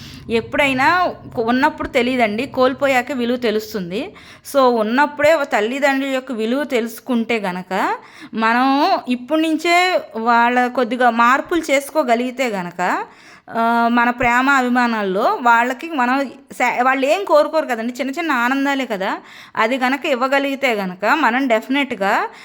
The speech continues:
వాళ్ళని తృప్తిపరిచిన వాళ్ళం అవుతాము. ఇది నిన్న ఫ్రైడే వ్లాగ్ అని చెప్పేసా కదండి, ఇక్కడికి నేను చెప్పాలనుకున్న మాటలైతే ఇయ్యి. ఇక్కడ మాది గ్యాస్ స్టవ్ రిపేర్కి వెళ్ళింది, అందుకోసం అని చెప్పి నేనైతే పిల్లల కోసం ఈవినింగ్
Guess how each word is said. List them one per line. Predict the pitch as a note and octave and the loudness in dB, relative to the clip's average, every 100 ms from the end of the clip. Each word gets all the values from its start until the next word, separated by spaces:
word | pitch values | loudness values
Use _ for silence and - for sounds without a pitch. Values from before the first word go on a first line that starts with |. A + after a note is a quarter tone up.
| - - | -6 0
వాళ్ళని | A#3 B3 | 2 2
తృప్తిపరిచిన | C4 B3+ D#4 C#4+ B3+ B3+ | 0 -4 -2 0 0 2
వాళ్ళం | B3 A#3 G3+ | 2 2 0
అవుతాము. | F#3 G3 F3+ F3 C#4 C5 - _ _ _ - | -4 -4 -4 -4 -4 -6 -12 _ _ _ -6
ఇది | B3 A#3+ C#4 C#4+ | -4 0 0 0
నిన్న | C4 B3+ C4 | 0 0 0
ఫ్రైడే | C#4 A#3+ B3 E4 | 2 4 4 4
వ్లాగ్ | D4+ C4 C4 | 4 2 2
అని | C4 B3+ | -2 -2
చెప్పేసా | - B3 C4 A#3 | -4 -4 -2 -2
కదండి, | F#3 F3 E3 A3 G#4 G#4+ | -2 -6 -6 -6 -6 -6
ఇక్కడికి | B3 A#3 G#3+ A#3 A#3 | -8 -8 -4 -2 0
నేను | A#3+ C4 | 0 2
చెప్పాలనుకున్న | B3+ B3 D4 D#4 D4+ D4 | 0 2 2 2 0 -2
మాటలైతే | B3+ A#3 A#3 A#3+ B3 C#4 | 0 0 0 -4 -2 -2
ఇయ్యి. | F#3+ F#3 F#3+ G4 - _ - - B3+ | -4 -6 -6 -8 -14 _ -20 -14 -10
ఇక్కడ | B3 C4 | -4 -2
మాది | D#4 C4 A3+ D#4 | 2 2 2 0
గ్యాస్ | A#3+ A3+ C4+ - | 2 2 2 0
స్టవ్ | D#4 D4+ | 0 0
రిపేర్కి | C#4 C4+ C4+ C4+ | 0 0 -2 -2
వెళ్ళింది, | A#3+ G#3 G3+ A#3 | -4 -4 -4 0
అందుకోసం | C#4+ A#3+ B3 A#3+ C4 D4 | 0 0 0 0 0 -2
అని | C#4 B3+ | -2 -2
చెప్పి | - D#4 | -4 -4
నేనైతే | A3+ A3+ A#3 C#4+ | -2 -4 -4 -4
పిల్లల | C#4+ A#3 B3+ | -2 -2 -2
కోసం | C4 A3+ G3+ C4+ | 0 0 0 -4
ఈవినింగ్ | B3+ A#3+ B3+ C4 F#3 G#3+ | -2 -2 0 -2 0 -2